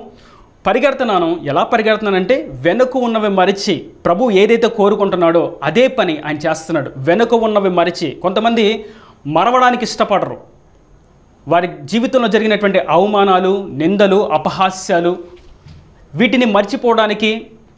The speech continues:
ఎదుటివారు చులకనగా తొలనాడుతూ మాట్లాడుతున్నటువంటి విషయాల్ని,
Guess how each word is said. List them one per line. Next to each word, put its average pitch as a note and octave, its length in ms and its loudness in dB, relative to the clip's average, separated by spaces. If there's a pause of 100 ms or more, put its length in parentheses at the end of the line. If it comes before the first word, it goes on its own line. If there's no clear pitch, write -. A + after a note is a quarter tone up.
(720)
ఎదుటివారు A#3+ 500 2
చులకనగా A3+ 880 0 (260)
తొలనాడుతూ A#3+ 520 2
మాట్లాడుతున్నటువంటి G3+ 760 0
విషయాల్ని, G3 680 0